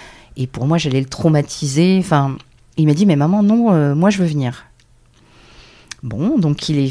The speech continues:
venu, euh, avec mon ami et, euh, bon, moi j'étais, euh, j-, j'étais, euh,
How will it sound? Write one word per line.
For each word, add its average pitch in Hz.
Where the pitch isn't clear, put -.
venu, 180
euh, 131
avec 139
mon 147
ami 170
et, 143
euh, 135
bon, 139
moi 143
j'étais, 139
euh, 135
j-, 143
j'étais, 135
euh, 131